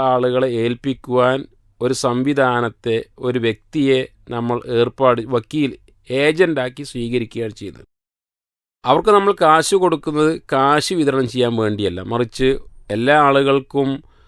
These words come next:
ഒരുമിച്ച് അരി വിതരണം ചെയ്യുമ്പോൾ അരി എല്ലാം ഒന്ന് തന്നെ ആയിക്കോട്ടെ എന്ന രൂപത്തിൽ നമ്മൾ കൊടുക്കുന്ന കാശ് കൊണ്ട് അവര്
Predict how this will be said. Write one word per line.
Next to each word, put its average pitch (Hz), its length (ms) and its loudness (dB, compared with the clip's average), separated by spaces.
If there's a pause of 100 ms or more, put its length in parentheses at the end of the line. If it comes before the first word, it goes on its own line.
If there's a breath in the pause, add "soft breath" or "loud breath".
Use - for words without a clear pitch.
(220)
ഒരുമിച്ച് 135 600 2 (320)
അരി 123 200 2
വിതരണം 127 360 2
ചെയ്യുമ്പോൾ 113 440 0
അരി 123 320 4
എല്ലാം 131 280 2 (180)
ഒന്ന് 139 200 2
തന്നെ 170 240 2
ആയിക്കോട്ടെ 139 600 2 (140)
എന്ന 131 260 0
രൂപത്തിൽ 117 500 -2 (760)
നമ്മൾ 131 300 2
കൊടുക്കുന്ന 143 580 0
കാശ് 127 420 0
കൊണ്ട് 127 360 0 (400)
അവര് 120 340 0